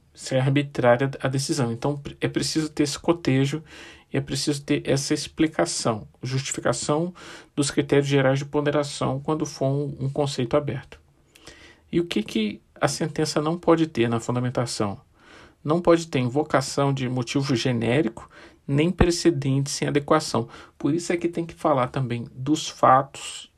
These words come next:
e do direito, pra gra-, pra garantir que existe esse acoplamento. E não pode deixar de enfrentar todos os argumentos.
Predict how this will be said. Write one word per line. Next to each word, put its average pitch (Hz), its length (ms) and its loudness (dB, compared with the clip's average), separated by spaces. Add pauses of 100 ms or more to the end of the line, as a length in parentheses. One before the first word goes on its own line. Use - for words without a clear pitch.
e 143 60 0
do 143 120 2
direito, 147 420 4
pra 127 160 6
gra-, 127 260 -2
pra 135 140 4
garantir 139 420 2
que 139 100 -6
existe 135 320 -2
esse - 140 -2
acoplamento. 143 640 0 (920)
E 143 80 2
não 180 180 4
pode 156 460 6
deixar 135 300 4
de 156 80 2
enfrentar 156 420 0 (140)
todos 208 320 6
os 190 100 0
argumentos. 180 600 2